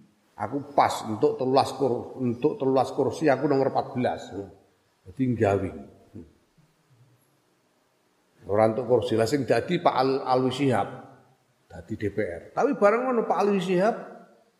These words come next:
didadekno Menteri Luar Negeri ambek Gus Dur. Kudune kan menurut Kacang aku sing genteni. Ora entuk mbek Gus Dur. Aja duwehno kancaku jenenge Umam. Wah.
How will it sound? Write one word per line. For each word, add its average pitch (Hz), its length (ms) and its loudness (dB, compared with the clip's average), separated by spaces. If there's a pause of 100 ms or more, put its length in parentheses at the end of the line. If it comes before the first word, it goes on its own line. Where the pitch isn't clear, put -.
(800)
didadekno 160 840 2
Menteri 156 320 0
Luar 147 160 4
Negeri 143 400 0
ambek 123 240 0
Gus 120 160 -4
Dur. 135 200 0 (1300)
Kudune 202 460 0
kan 233 240 0
menurut 208 240 0
Kacang 233 400 0
aku 190 320 0
sing 143 160 4
genteni. 117 480 0 (800)
Ora 233 160 0
entuk 226 320 2
mbek 123 160 -4
Gus 127 160 -2
Dur. - 160 -2 (1400)
Aja 175 260 -2 (320)
duwehno 117 460 2 (1000)
kancaku 113 480 0
jenenge 101 320 -2
Umam. 87 640 -6 (220)
Wah. 117 160 -10